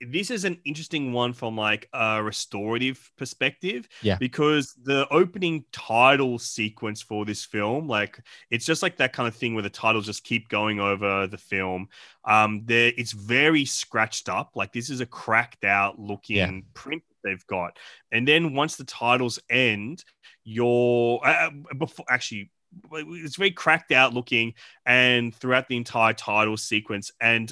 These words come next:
Speaker 1: I was kind of going, like, it looks good still. Like, the digital,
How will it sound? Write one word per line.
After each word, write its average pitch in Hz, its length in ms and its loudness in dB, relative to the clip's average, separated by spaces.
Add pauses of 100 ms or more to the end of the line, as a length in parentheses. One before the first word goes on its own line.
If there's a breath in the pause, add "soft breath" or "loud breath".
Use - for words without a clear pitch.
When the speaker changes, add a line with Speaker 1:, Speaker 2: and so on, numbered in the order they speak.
(120)
Speaker 1:
I 123 520 4 (140)
was 143 160 -2
kind 202 240 0
of 247 100 -2
going, 202 200 2
like, 165 220 0 (360 soft breath)
it 151 120 4
looks 185 360 0
good 147 460 4
still. 120 460 0
Like, 98 220 0
the 117 120 -2
digital, 139 880 -4